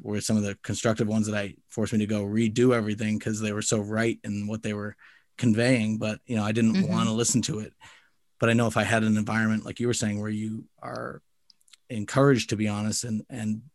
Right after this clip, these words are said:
Speaker 1: you know, be kept in line and kept in check with whether you're lying to yourself, um, it's super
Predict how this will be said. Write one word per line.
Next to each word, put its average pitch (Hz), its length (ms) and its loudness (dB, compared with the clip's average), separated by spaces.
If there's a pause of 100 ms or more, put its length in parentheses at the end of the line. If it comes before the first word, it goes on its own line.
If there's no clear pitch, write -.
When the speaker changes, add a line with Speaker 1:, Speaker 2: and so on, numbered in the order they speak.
(120)
Speaker 1:
you - 120 -8
know, 107 220 -6 (1040)
be 113 120 -2
kept 123 280 0
in 113 140 2
line 110 320 0
and 107 120 -4
kept 113 240 -4
in 110 120 -2
check 117 340 -2 (460)
with 113 200 -4
whether 113 200 0
you're 104 140 -2
lying 113 460 2
to 107 60 -2
yourself, 110 440 -8 (500)
um, 110 380 -6
it's 110 180 -4
super 113 440 0